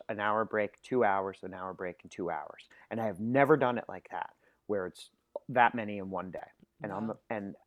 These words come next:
Speaker 1: on my way home from Philly, I was sitting in the car, and I thought to myself, "This is where I made this connection about why I think it's really a physical manifestation of their psychological state of mind, or their psyche, or their personality."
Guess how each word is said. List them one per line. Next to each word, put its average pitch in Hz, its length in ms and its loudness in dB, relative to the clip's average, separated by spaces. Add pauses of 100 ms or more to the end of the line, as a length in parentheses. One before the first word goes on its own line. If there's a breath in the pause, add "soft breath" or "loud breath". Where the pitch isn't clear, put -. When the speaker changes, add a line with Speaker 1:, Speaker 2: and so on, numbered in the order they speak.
(680)
Speaker 1:
on 120 140 2
my 156 120 2
way 143 180 2
home 104 400 -6
from 92 200 -12
Philly, 90 460 -6 (420)
I - 40 -12
was 95 100 -8
sitting 120 320 -6
in 123 100 -8
the 113 60 -10
car, 101 460 -4 (500)
and 107 160 -10
I 98 140 -10
thought 120 280 -4
to 123 60 -8
myself, 101 540 -8 (120)
"This 135 200 -2
is 147 120 -2
where 143 160 6
I 123 60 4
made 110 220 -4
this 104 160 -4
connection 95 560 -12
about 90 320 -8
why 98 260 -2
I 95 60 -6
think - 260 -12
it's - 220 -16
really 98 300 -4
a 87 60 -10 (120)
physical 101 340 -6
manifestation 90 840 -12
of 85 120 -16
their 95 120 -6
psychological 90 760 -8
state - 320 -10
of 90 80 -20
mind, 87 300 -16 (420 soft breath)
or 95 100 -4
their 98 160 -4
psyche, 104 560 -2
or 85 60 -12
their 87 120 -10
personality." 95 880 -8